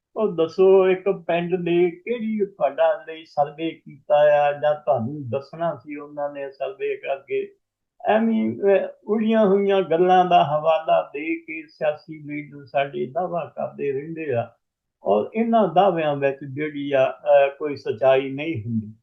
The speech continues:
ਹੁਣ ਹ-, ਅਹ, ਹਜੇ ਕੱਲ੍ਹ ਦੀ ਗੱਲ, ਕੱਲ੍ਹ ਦੀ ਗੱਲ ਹੈ ਕਿ ਪਾਕਿਸਤਾਨ ਤੋਂ ਮੰਗਵਾਈ ਗਈ ਬਾਰਾਂ ਕਿਲੋ ਹੈਰੋਇਨ ਜਿਹੜੀ ਆ, ਉਹਦੀ ਖੇਪ, ਅਹ, ਡਿਸਟ੍ਰਿਕਟ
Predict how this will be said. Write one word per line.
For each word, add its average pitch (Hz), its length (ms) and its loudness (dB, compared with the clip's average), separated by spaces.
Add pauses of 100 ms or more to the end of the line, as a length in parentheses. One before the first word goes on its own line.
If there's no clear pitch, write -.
(420)
ਹੁਣ 226 440 2 (180)
ਹ-, 165 380 2
ਅਹ, - 320 -4
ਹਜੇ 196 200 4
ਕੱਲ੍ਹ 240 300 2
ਦੀ 214 260 -2
ਗੱਲ, 123 380 2 (800)
ਕੱਲ੍ਹ 208 240 2
ਦੀ 208 240 -4
ਗੱਲ 156 280 2
ਹੈ 156 240 4
ਕਿ 180 220 -4
ਪਾਕਿਸਤਾਨ 175 960 0
ਤੋਂ 180 380 -2
ਮੰਗਵਾਈ 147 840 2
ਗਈ 127 560 0 (100)
ਬਾਰਾਂ 139 420 2
ਕਿਲੋ 156 600 -10
ਹੈਰੋਇਨ 180 540 2
ਜਿਹੜੀ 143 400 -6
ਆ, 127 100 2
ਉਹਦੀ 165 440 -4
ਖੇਪ, 151 640 -8
ਅਹ, 147 1400 4
ਡਿਸਟ੍ਰਿਕਟ 170 520 -2